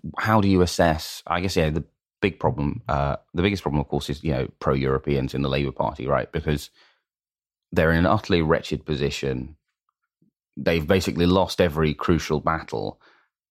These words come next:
It's very easy to critique their tactics, but it's a lot harder to come up with a, a positive alternative.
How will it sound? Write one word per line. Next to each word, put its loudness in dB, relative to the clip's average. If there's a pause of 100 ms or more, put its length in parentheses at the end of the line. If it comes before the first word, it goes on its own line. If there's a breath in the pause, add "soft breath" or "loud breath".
(800)
It's 0
very 6
easy 2
to -8
critique 2
their 2
tactics, -6
but -2
it's -2
a 4
lot 4
harder 0
to -6
come 0
up -2
with 0
a, 2 (260)
a 2
positive -6
alternative. 0